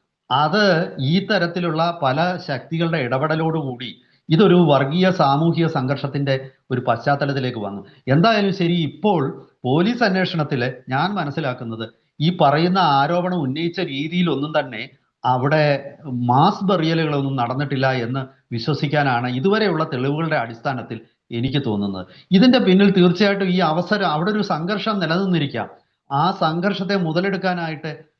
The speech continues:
ഒരവസരം കണ്ടതോടുകൂടി ചിലർ അതിന്റെ ഒരു സാധ്യത തിരിച്ചറിഞ്ഞ് അത് ഉപയോഗിച്ചിരിക്കാം.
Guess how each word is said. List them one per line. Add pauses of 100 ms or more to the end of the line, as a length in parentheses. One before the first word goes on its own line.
(180)
ഒരവസരം
കണ്ടതോടുകൂടി
ചിലർ (320)
അതിന്റെ
ഒരു
സാധ്യത
തിരിച്ചറിഞ്ഞ് (280)
അത്
ഉപയോഗിച്ചിരിക്കാം.